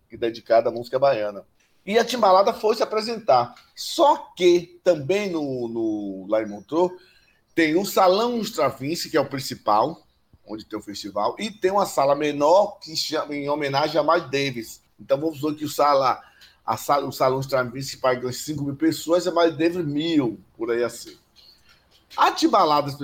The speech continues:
o Cícero, na época, era o produtor, tava viajando com eles. Aí, como tu, mas olha quem tá embaixo, esse Chico Sainz também, tava começando a estourar, já tava estourado já. Chico Sainz e Nação Zumbi, nessa época.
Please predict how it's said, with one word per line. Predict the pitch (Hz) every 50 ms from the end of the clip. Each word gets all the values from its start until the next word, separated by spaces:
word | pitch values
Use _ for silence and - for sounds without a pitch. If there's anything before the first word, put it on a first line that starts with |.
| 135 131
o | 160 160
Cícero, | - - - 233 254 262 - - 220 196 180
na | 160 147
época, | 139 139 147 151 147 - 175 175 170 - - _ _ _ _ -
era | 123 120 117
o | 110
produtor, | - 127 127 120 120 110 - - 123 127 147 151 151 - _ _ _ _ _ _ _
tava | - 110 107 110 107
viajando | 104 113 110 104 95 104 104 110
com | 110 - 127 117
eles. | 120 131 156 165 - - _ _ _ _ _ _ _ _ _
Aí, | - 139 147 160 185 214 240 254 254 220
como | 214 233 226
tu, | - 240
mas | 262 277 294 302
olha | 320 339 - 240 247 262 262
quem | - 277 262 240
tá | - 233 226 220
embaixo, | 196 196 196 208 - 214
esse | 202 - - - 196
Chico | - - - - 208 - 196
Sainz | - - 185 180 -
também, | - 175 160 170 175 170
tava | 175 175 175
começando | 175 196 190 190 175 - - 165 190
a |
estourar, | 190 - - - 190 170 165 147 151 156 151
já | 131
tava | 143 135
estourado | 131 - - 156 139 127 131 135 139 135 117 113 101
já. | 92 117 113 110 110 - - _ _ _ _ _ _ _
Chico | - - 139 139 135
Sainz | - - 139 139 135 - -
e |
Nação | 147 135 135 - - 151 151
Zumbi, | 143 160 160 127 - 120 120 120 117 120 - _ _ _ _ _ - - _
nessa | - 113 117 - 123 107
época. | 98 - - - _